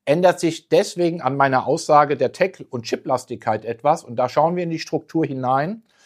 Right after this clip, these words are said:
Da Korea nicht enthalten ist, Taiwan, <laughs> aber ich will nicht sagen dadurch, fast fünfunddreißig Prozent Indexgewicht hat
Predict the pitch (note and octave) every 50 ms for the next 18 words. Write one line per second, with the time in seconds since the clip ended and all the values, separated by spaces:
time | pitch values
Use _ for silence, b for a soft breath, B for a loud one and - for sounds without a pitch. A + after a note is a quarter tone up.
0 | b b b b b b b b D#3 D3 D3 D3 - - E3+ D#3 F3 G3+ A3 G#3+
1 | G3+ G3 F3 D3+ F#3 A3 G#3 - - E3 D3+ D3 - - B2+ A#2 A#2 A#2 A#2 A#2+
2 | G#2+ G#2 G#2 G2+ - - - - - _ _ _ _ _ _ _ _ _ _ _
3 | - - - E3 A3 A#3+ G#3 D#3+ C#3 A#2+ G#2 F#2+ F#2 F2 F2 - _ _ - -
4 | - - D3+ - - _ - C3 C#3 C3+ C3 C3+ B2 A2 A2+ - D3+ C#3 C#3 C3
5 | - - B2+ A#2+ A#2 A#2+ A#2 A#2 B2 B2+ D3 D#3 D3+ C#3 B2+ B2 C3+ C3 - -
6 | _ _ b b b b b b b - - G3+ A3+ A3+ - - - - - A#3
7 | C4 A#3+ A3+ G#3 F#3 D3+ C#3+ D3+ F3 E3+ - E3+ - - - D#3+ D3 - - D3+
8 | C#3+ C#3 - - E3 G3+ A3+ G3 D#3 A#2+ - - - - A2+ G2 F2 G2 F#2 -
9 | - - - - - - A2+ - - - _ _